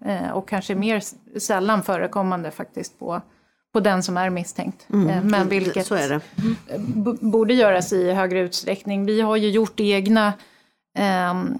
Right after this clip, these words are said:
Speaker 1: utvärderingar av det. Vi har tittat på olika saker. Har patrullen gjort det här och här? Vi har gått igenom hundrafemtio ärenden, gör vi en gång i halvåret. Och då tittar man till exempel, har misstänkt fotograferats?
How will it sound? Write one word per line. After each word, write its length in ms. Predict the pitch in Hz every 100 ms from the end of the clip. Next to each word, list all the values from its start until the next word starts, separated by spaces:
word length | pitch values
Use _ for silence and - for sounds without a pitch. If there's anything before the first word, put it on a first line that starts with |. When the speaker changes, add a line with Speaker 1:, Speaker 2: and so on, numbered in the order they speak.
| - -
Speaker 1:
utvärderingar 840 | 233 220 214 208 262 269 247 220
av 220 | 185 175 175
det. 100 | 185
Vi 100 | 190
har 60 |
tittat 440 | 190 226 - 262 262
på 80 |
olika 380 | 269 226 196 190
saker. 380 | 170 - - -
Har 120 | 196
patrullen 640 | 220 240 - 247 233 226 202
gjort 200 | 185 -
det 60 |
här 160 | 185 180
och 60 | 175
här? 160 | -
Vi 60 | 190
har 80 | 196
gått 200 | 202 208
igenom 480 | 202 196 190 185
hundrafemtio 600 | 196 185 175 233 208 175 208
ärenden, 460 | 208 202 196 190
gör 180 | 180 180
vi 260 | 175 175 170 -
en 220 | 208 214
gång 200 | 208 202
i 20 |
halvåret. 580 | 208 196 185 185 185 240 - _ _ _ _
Och 60 | 190
då 80 |
tittar 280 | 196 202 196
man 160 | 196 185
till 140 | 196
exempel, 520 | 185 - - 175 -
har 400 | 180 190 190 180
misstänkt 500 | 185 190 - 262 254
fotograferats? 1000 | - 185 175 160 - 98 85 170 - -